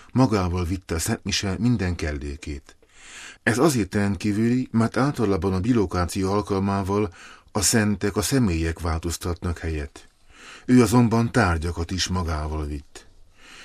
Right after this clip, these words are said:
Mint az előbb mondtam, a nyolcadik nap, vagyis a feltámadás Krisztus napjának elővételezéséről van szó. Felmerül a kérdés,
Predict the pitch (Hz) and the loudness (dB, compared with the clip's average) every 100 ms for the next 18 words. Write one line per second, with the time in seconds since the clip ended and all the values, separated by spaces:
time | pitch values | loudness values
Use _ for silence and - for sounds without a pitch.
0 | - - 113 101 113 139 98 85 98 104 | -10 -4 0 0 2 4 4 2 0 -2
1 | - 110 110 - 107 107 101 - 82 90 | -2 -4 -2 -2 0 2 0 -2 -2 -4
2 | - 98 107 - - 104 95 95 90 117 | -4 -4 -4 -6 -4 -2 0 -4 -2 -2
3 | 110 92 85 90 90 95 - - - - | 0 0 0 -2 -2 -4 -8 -12 -20 -18
4 | - 143 - 101 - 107 98 101 92 87 | 2 2 2 -4 -2 -2 0 0 2 -2
5 | - 104 92 82 85 - 87 82 80 80 | -2 -2 0 -2 -4 -2 -4 -2 -4 -4
6 | 87 80 78 78 73 76 - 80 71 - | -4 -4 -4 -6 -6 -6 -6 -8 -10 -14
7 | _ - - - - 117 104 90 90 85 | _ -20 -20 -20 0 2 2 0 -2 -4
8 | 85 95 95 104 120 - | -2 -4 -2 -2 -2 -4